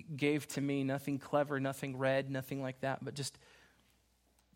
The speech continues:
pouring myself out, all of my weakness, all of my stuff, and just saying, "God, you are over my weakness. You are God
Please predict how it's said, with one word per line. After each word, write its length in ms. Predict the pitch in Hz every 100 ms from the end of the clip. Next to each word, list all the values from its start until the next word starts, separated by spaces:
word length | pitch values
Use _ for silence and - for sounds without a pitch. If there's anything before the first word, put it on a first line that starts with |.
| _ -
pouring 400 | - 180 202 185
myself 520 | 160 143 - 151 131 -
out, 260 | 131 127
all 220 | - 147 196
of 60 |
my 140 | 180 143
weakness, 440 | 147 143 131 -
all 140 | 143
of 60 | 156
my 100 | 151
stuff, 320 | 135 139 123
and 100 | 123
just 160 | 131 -
saying, 240 | 139 117
"God, 360 | 131 143 160 156 - _ _ _ _ _ _ _ _ _ _ _ - - - - -
you 260 | 147 147 190
are 140 | 156
over 340 | 147 147 156 147
my 180 | 120 113
weakness. 640 | 143 - - - - - - _ _ _ _ _ _ _ _ _ _ _ _ _ _ -
You 300 | 151 196 208
are 140 | 165
God 440 | 156 151 156 147